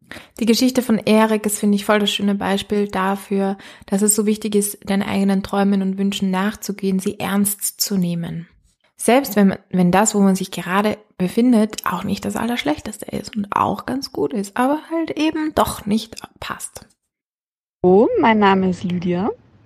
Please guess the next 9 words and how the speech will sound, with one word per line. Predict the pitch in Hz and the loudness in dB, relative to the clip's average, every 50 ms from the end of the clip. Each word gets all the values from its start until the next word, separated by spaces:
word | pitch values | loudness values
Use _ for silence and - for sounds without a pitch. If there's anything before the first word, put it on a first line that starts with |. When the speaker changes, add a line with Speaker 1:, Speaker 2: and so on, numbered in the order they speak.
| _ _ _ _ _ _ _ _ _ _ _ _ _ _ _ _ _ _ _ _ | _ _ _ _ _ _ _ _ _ _ _ _ _ _ _ _ _ _ _ _
Speaker 2:
Ich | - 226 190 220 202 | -2 -2 -2 0 0
wohne | 202 202 202 | 0 2 2
in | 196 190 185 | 2 0 0
Wien | 175 190 220 254 | 0 0 0 0
und | 302 320 | 0 0
bin | - 226 208 | 0 0 0
neunundzwanzig | 202 196 196 196 196 - 202 190 185 - 185 180 | 0 -2 -2 -4 -4 -4 -4 -6 -4 -6 -8 -6
Jahre | - 175 165 170 - - | -4 -4 -4 -4 -4 -4
alt. | 180 185 226 - - - | -2 -2 -2 -4 -6 -8